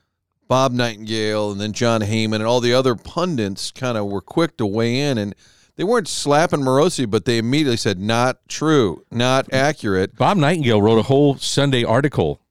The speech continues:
Speaker 2: in the, uh, U S A
Speaker 1: Oh,
Speaker 2: Today
Speaker 1: did, I didn't
Speaker 2: online
Speaker 1: see that.
Speaker 2: ad-, admonishing basically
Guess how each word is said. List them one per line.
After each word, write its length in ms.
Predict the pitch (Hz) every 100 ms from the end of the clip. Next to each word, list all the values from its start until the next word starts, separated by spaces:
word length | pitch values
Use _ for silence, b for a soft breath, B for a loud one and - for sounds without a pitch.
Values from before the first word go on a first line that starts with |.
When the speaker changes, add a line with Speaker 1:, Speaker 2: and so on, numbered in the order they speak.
| -
Speaker 2:
in 180 | 98 95
the, 320 | 95 90 90
uh, 60 |
U 240 | 87 92 117
S 160 | 113 117
A 80 | 135
Speaker 1:
Oh, 120 | 135
Speaker 2:
Today 140 | 139
Speaker 1:
did, 80 | 139
I 120 | 135
didn't 120 | 143 135
Speaker 2:
online 140 | 131
Speaker 1:
see 60 | 135
that. 260 | 113 90 - -
Speaker 2:
ad-, 220 | 104 95 110
admonishing 720 | 98 104 117 127 120 107 95
basically 720 | 104 - 107 - 98 95